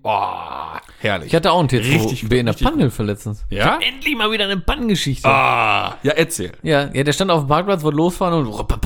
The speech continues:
Speaker 2: rupp, rupp, aus das Ding.
Speaker 1: Ah.
Speaker 2: Und sprang
Speaker 1: Wie,
Speaker 2: auch nicht
Speaker 1: wie, wie
Speaker 2: mehr
Speaker 1: hat der
Speaker 2: an.
Speaker 1: gemacht?
Speaker 2: Rupp, rupp, rupp, rupp.
Speaker 1: Ah, okay.
Speaker 2: Genau.
Speaker 1: Nur wegen Fehlerdiagnose,
Speaker 2: Ja, ja,
Speaker 1: hab ich mal
Speaker 2: klar.
Speaker 1: gefragt kurz,
Speaker 2: Also,
Speaker 1: ne?
Speaker 2: oder soll ich noch?
Speaker 1: Mach nochmal.
Speaker 2: Rupp, rupp, rupp, rupp.
Speaker 1: Ja, ich hab eine Vermutung.
Speaker 2: Und dann ist
Speaker 1: Erzähl.
Speaker 2: er ausgegangen.
Speaker 1: Ja, okay.
Speaker 2: Ne, genau.
Speaker 1: Mhm.
Speaker 2: Und
Speaker 1: Ja.
Speaker 2: immer wieder
Speaker 1: Ja.
Speaker 2: gestartet, ne, und, und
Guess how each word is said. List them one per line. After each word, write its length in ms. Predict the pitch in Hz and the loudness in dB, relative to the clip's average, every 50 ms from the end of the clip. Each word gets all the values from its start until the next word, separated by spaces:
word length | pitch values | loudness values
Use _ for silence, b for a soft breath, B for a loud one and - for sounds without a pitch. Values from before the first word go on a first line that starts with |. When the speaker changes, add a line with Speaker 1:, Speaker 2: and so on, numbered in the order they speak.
| 101 - - | -2 -2 -2
Speaker 2:
rupp, 120 | 104 - | -2 0
rupp, 160 | - - - - - | 0 -2 -2 -4 -6
aus 160 | 98 104 - | -6 -6 -6
das 140 | 95 - - | -8 -10 -10
Ding. 220 | 90 87 87 85 - - - | -10 -10 -10 -12 -14 -16 -12
Speaker 1:
Ah. 240 | 92 92 98 135 - - | -8 -6 -6 -6 -6 -4
Speaker 2:
Und 260 | - 113 120 123 117 | -2 0 0 0 -2
sprang 220 | - - - 131 139 | -4 -4 0 2 2
Speaker 1:
Wie, 60 | 160 | 4
Speaker 2:
auch 60 | 131 | 4
nicht 100 | 127 139 143 | 4 4 4
Speaker 1:
wie, 20 | |
wie 40 | 135 - | 4 2
Speaker 2:
mehr 40 | - | 2
Speaker 1:
hat 80 | - 143 | 2 2
der 80 | - - | 2 2
Speaker 2:
an. 60 | 208 | 0
Speaker 1:
gemacht? 220 | 233 254 - - - - - | -2 -4 -8 -12 -16 -10 -6
Speaker 2:
Rupp, 260 | 113 110 139 139 160 | -2 0 2 2 2
rupp, 140 | 151 - - | 2 2 0
rupp, 120 | 113 - 127 - - | 0 0 0 0 0
rupp. 160 | - - - - - | 0 0 -2 -4 -2
Speaker 1:
Ah, 200 | - 131 135 110 | 0 -2 -2 -2
okay. 220 | 107 - - - - - - - | -4 -6 -10 -10 -12 -12 -8 -6
Speaker 2:
Genau. 180 | 117 107 95 | -4 0 2
Speaker 1:
Nur 180 | 151 160 147 123 | 4 4 4 4
wegen 160 | 131 131 123 120 | 2 2 2 2
Fehlerdiagnose, 500 | 143 139 120 104 98 92 98 95 98 113 | 4 4 4 4 0 -2 -4 -2 -2 2
Speaker 2:
Ja, 60 | 123 | 2
ja, 40 | 135 | 4
Speaker 1:
hab 40 | 139 123 | 4 4
ich 20 | |
mal 100 | 104 95 | 2 2
Speaker 2:
klar. 120 | 95 104 104 | 2 2 2
Speaker 1:
gefragt 220 | 113 107 - - | 2 2 0 -2
kurz, 180 | - - - - | -8 -12 -8 -6
Speaker 2:
Also, 200 | - 107 165 180 | -2 0 0 2
Speaker 1:
ne? 60 | 175 | 2
Speaker 2:
oder 160 | 143 151 147 131 | 2 0 2 2
soll 100 | 135 139 | 2 2
ich 60 | 143 | 0
noch? 180 | 160 170 165 - - - - - - - - - | 0 -2 -4 -6 -10 -12 -10 -10 -10 -10 -10 -6
Speaker 1:
Mach 200 | - 139 143 160 | -2 0 0 2
nochmal. 200 | 185 214 262 294 - - - - - - - - - - - - - | 2 2 2 0 -2 -8 -18 -20 -20 -20 -20 -20 -20 -20 -20 -16 -12
Speaker 2:
Rupp, 320 | 117 113 113 120 151 - 151 | -6 -2 0 2 2 4 2
rupp, 140 | 139 - 131 | 2 2 2
rupp, 280 | 113 - 120 110 - | 2 2 2 2 0
rupp. 200 | - - - - - - - - - - - - | 0 0 -2 -6 -6 -10 -20 -20 -20 -20 -6 0
Speaker 1:
Ja, 220 | 135 165 202 240 220 | 2 2 2 2 0
ich 80 | 202 | -2
hab 80 | 220 220 | -4 -6
eine 60 | 226 | -6
Vermutung. 240 | 196 202 151 - 113 | -6 -6 -4 -2 0
Speaker 2:
Und 60 | 110 | 0
dann 80 | 123 143 | 2 2
ist 60 | 151 | 4
Speaker 1:
Erzähl. 100 | 147 160 | 4 4
Speaker 2:
er 40 | 131 | 4
ausgegangen. 400 | 117 110 - - 101 - 87 90 | 4 2 0 -2 -6 -6 -6 -6
Speaker 1:
Ja, 60 | 87 | -6
okay. 180 | - - 190 196 | -6 -6 -4 -2
Speaker 2:
Ne, 120 | 165 185 | 0 0
genau. 140 | 175 120 - | 0 0 -2
Speaker 1:
Mhm. 60 | - B B B | -4 B B B
Speaker 2:
Und 60 | B 143 | B -2
Speaker 1:
Ja. 40 | 139 | 0
Speaker 2:
immer 140 | 143 160 160 | 2 4 4
wieder 100 | 160 147 | 4 4
Speaker 1:
Ja. 40 | 127 | 2
Speaker 2:
gestartet, 640 | 123 - - 175 185 202 202 - 202 185 180 - - B B B B B B | 2 2 4 4 4 4 4 2 2 0 0 -4 -10 B B B B B B
ne, 240 | 123 135 156 175 - | 0 2 2 2 2
und, 240 | - 135 139 135 - | 2 0 -2 -2 -4
und 380 | - - 107 123 123 113 101 | -6 -8 -6 -6 -6 -6 -6